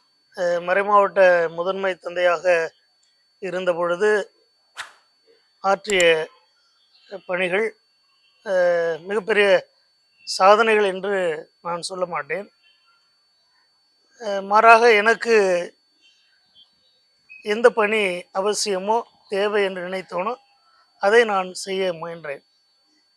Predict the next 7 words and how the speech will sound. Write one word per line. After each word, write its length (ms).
என்னுடைய, 420
ம், 380
அஹ், 680
உறுதிப்பாடுகள், 840
கன்விக்ஷன்ஸ் 800
அது 300
சம்பந்தமாக, 920